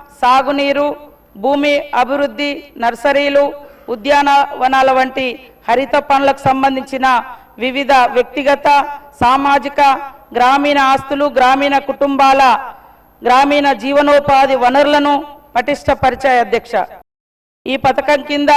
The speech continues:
సీసీ రోడ్లు, జీపీ భవనాలు, అంగన్వాడీ కేంద్రాలు, గ్రామీణ పారిశుద్ధ్య పనులు మున్నగు వాటి ద్వారా గ్రామీణ మౌలిక సదుపాయాలను పటిష్టపరచడం జరిగింది అధ్యక్ష.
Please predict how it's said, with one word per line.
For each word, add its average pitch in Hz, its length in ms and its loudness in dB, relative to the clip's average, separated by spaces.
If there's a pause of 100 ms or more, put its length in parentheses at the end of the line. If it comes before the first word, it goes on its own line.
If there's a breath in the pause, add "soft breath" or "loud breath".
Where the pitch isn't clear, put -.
(1200)
సీసీ 277 300 -4
రోడ్లు, 285 480 2 (380)
జీపీ 285 340 -4
భవనాలు, 277 640 0 (380)
అంగన్వాడీ 277 540 0
కేంద్రాలు, 285 720 0 (380)
గ్రామీణ 277 400 0
పారిశుద్ధ్య 262 580 0
పనులు 285 500 0 (300)
మున్నగు 277 360 0
వాటి 269 360 2
ద్వారా 262 640 2 (200)
గ్రామీణ 269 560 0
మౌలిక 269 480 -2
సదుపాయాలను 262 840 0 (460)
పటిష్టపరచడం 247 840 -2
జరిగింది 226 360 -2
అధ్యక్ష. 208 340 -6